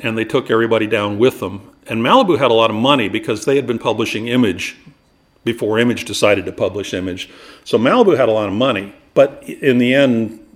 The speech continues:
they still ran out of money, and so Marvel bought them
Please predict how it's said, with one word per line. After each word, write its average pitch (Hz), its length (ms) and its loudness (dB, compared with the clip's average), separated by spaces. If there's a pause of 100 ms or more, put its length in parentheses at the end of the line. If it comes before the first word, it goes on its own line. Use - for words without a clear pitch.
they 113 200 -2
still 147 340 6
ran 92 200 2
out 87 140 -4
of 87 60 -6
money, 98 340 -10
and 113 200 -10
so 104 640 -4
Marvel 104 400 2
bought 101 320 0
them 110 300 -6